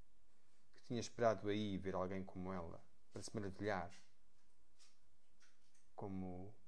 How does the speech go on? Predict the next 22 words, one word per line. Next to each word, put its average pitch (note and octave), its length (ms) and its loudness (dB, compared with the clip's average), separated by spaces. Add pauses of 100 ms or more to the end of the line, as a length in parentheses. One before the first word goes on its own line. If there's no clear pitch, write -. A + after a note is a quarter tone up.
(180)
por - 140 -4
uma G2+ 140 -2
orquídea F#2+ 480 -2
perfeita. - 680 -4 (1400)
Não G2+ 160 -2
tinha F#2+ 240 -4
acontecido. F#2 520 -4 (960)
Nos C#3+ 140 4
restaurantes C3 420 4
ao G#2 140 6
ar G2 100 6
livre, G2 480 0
o F#2+ 80 -4
sonâmbulo G#2+ 640 0
estreito G2 540 2
úmido, F#2+ 420 0 (120)
um G#2+ 80 0
corpo A#2 360 4
mesmo A#2 340 4
fora A2+ 300 2
do G2+ 140 2
alcance, G2 720 2